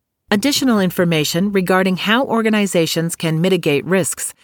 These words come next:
and navigate an increasingly complex regulatory environment directed at A I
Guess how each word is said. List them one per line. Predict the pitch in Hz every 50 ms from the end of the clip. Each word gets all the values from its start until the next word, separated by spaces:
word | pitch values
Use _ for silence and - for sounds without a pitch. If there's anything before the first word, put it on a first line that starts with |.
| _ _ _
and | - 190 208 214 202
navigate | 202 220 240 214 202 170 175 165 160 156 -
an | - 160 165
increasingly | 165 175 - - - 302 277 - 269 202 170 156 156
complex | 151 - - 208 196 208 208 - - 175 165 - -
regulatory | - 160 175 180 202 185 175 165 - - 180 160 156 156 -
environment | - 147 151 139 165 175 190 190 175 147 135 131 127 - - _ _ _ _ -
directed | - 196 190 214 233 220 - 196 160 156 -
at | - 156 156 - -
A | 175 180 170 170
I | 185 190 170 147 143 139 135